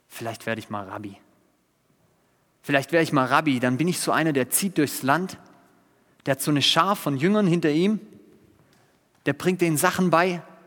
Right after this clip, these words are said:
und der weiß auf alles eine gescheite Frage und eine gescheite Antwort.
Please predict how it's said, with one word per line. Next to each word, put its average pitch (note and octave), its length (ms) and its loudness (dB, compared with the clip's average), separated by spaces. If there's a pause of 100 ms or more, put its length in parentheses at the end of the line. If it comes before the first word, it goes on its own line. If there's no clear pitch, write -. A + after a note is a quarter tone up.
(140)
und B2+ 100 -4
der B2+ 140 -2
weiß C3+ 220 0
auf - 220 -8
alles D3+ 380 0
eine C3+ 100 -12
gescheite B2+ 380 -2
Frage D3 440 -6
und B2 80 -10
eine G#2+ 100 -14
gescheite A2 340 -6
Antwort. B2 360 -8